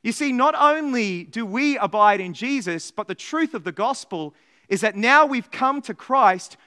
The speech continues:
Christ now abides in us through the person of the Holy Spirit. You see, uh, Jesus reminds us in verse five, he says,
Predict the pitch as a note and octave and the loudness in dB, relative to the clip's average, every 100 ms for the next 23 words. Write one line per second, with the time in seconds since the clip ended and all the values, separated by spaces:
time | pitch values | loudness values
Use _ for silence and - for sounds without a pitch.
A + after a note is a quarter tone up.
0 | _ - - C#4 D4+ C4+ - - F#3+ G#3 | _ -18 -4 2 4 4 0 -12 -10 -2
1 | B3 A#3 A3 - G3+ C#3+ A#3 A#3 A#3 A#3 | 2 4 2 0 -4 -2 0 4 4 2
2 | - - G3+ G3+ - C#4 G#3+ - - _ | -4 -10 -10 -6 0 2 0 -4 -18 _
3 | _ _ - A#3 G#3+ - C4 A#3+ A#3 A3 | _ _ -8 -6 -6 -4 -4 -4 -8 -10
4 | - F#3+ G3 F3 - F#3 F#3 F3 F3+ - | -6 -4 -4 -6 -8 -6 -6 -6 -10 -10
5 | B3+ C#4 A3+ - _ _ _ _ _ _ | -4 -2 -4 -6 _ _ _ _ _ _
6 | _ G#3 A#3 C#4 C4 A3+ - _ _ G3 | _ -8 -6 -4 -2 -4 -8 _ _ 2
7 | G3 - D4 D4 A#3+ - G#3 G3+ G#3+ C4 | 2 0 -4 -2 -4 -6 -4 -2 -2 -2
8 | C#4 G3+ F3 - G3+ F#3+ F3+ G#3+ - - | -2 -2 -2 -2 -10 -8 -4 -6 -6 -2
9 | B3+ A#3+ G3+ G3 G#3+ A#3+ G#3+ | 4 4 4 0 -6 -4 -4